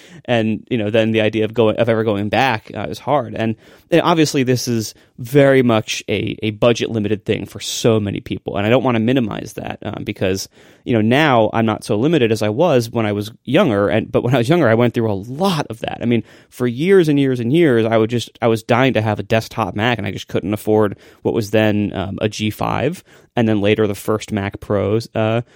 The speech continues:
like, I, I would, I was dying for those, and I just couldn't afford them, and that, and that was it. And I, for a while, I would never use Apple monitors because I couldn't really afford them, and I, so I would use P C monitors. For a while, I would, I would get the,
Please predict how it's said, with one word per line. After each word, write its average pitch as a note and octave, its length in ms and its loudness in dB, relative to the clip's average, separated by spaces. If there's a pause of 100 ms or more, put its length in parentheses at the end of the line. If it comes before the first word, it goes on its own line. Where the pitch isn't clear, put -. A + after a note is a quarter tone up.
(140)
like, - 160 0
I, - 220 -6
I A#2 80 0
would, A#2 180 0 (160)
I A#2+ 80 -4
was A#2+ 140 -2
dying A#2 240 4
for A2+ 100 -6
those, G2+ 220 -2
and G#2 80 -2
I G2 40 -2
just - 160 -8
couldn't F2+ 220 -4
afford D2 320 -8
them, - 140 -12
and G#2+ 80 -10
that, F2+ 160 -10
and F#2+ 140 -8
that F#2 100 -6
was A#2 100 -2
it. D3+ 140 4
And G#2 120 -6
I, G2+ 140 -2 (300)
for A#2+ 180 2
a A2+ 60 6
while, A2+ 200 4
I G#2+ 60 4
would G#2+ 140 2
never A2 180 4
use G#2+ 160 0
Apple A2 240 0
monitors C#3+ 560 0
because G#2 520 -6 (280)
I - 80 -12
couldn't A2 380 -4
really B2+ 220 2
afford G3+ 340 2
them, A2+ 320 4
and G#2+ 100 2
I, G#2 120 2
so G#2+ 180 -4
I G#2 40 4
would G#2 120 0
use A#2+ 200 0
P C3 200 -4
C E3+ 100 0
monitors. A2+ 520 0 (240)
For A2 120 2
a G#2+ 60 6
while, G#2+ 180 6
I A#2 80 6
would, A2+ 200 2
I A2 100 -2
would A2 180 -2
get A#2+ 280 0
the, A2+ 260 0